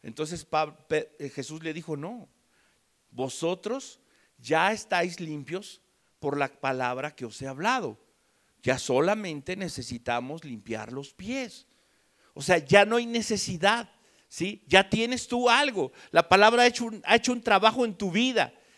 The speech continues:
¿sí? De limpieza. Pero ¿sabes qué es lo que tenemos que estar haciendo constantemente? Limpiándonos, limpiándonos, limpiados de toda contaminación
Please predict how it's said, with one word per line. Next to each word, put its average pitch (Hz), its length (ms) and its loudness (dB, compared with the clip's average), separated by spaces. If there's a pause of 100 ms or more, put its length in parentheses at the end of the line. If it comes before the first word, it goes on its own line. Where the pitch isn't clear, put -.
¿sí? 202 220 -6
De 196 120 6
limpieza. 185 840 -2 (520)
Pero 170 280 8
¿sabes 220 380 2
qué 208 140 2
es 202 100 0
lo 202 100 -2
que 202 100 -6
tenemos 180 420 -6
que 202 80 -8
estar 180 220 -2
haciendo 180 380 -6
constantemente? 170 840 -6 (280)
Limpiándonos, 139 920 -8 (560)
limpiándonos, 143 960 -10 (420)
limpiados 147 540 -4
de 147 100 -12
toda 156 280 -4
contaminación 131 1000 -12